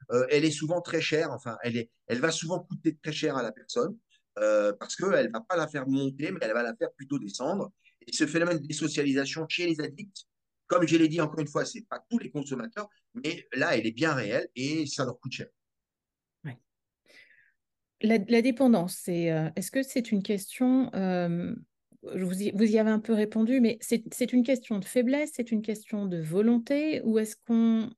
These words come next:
Speaker 2: il y a une, une prédisposition génétique à être dépendant ?
Speaker 1: Vous savez, la dépendance, c'est comme un grand trou.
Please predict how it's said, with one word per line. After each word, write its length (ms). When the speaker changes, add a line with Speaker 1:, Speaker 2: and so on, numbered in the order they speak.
Speaker 2:
il 160
y 80
a 60
une, 400
une 440
prédisposition 960
génétique 600
à 40
être 220
dépendant ? 580
Speaker 1:
Vous 1700
savez, 100
la 80
dépendance, 440
c'est 80
comme 200
un 80
grand 200
trou. 220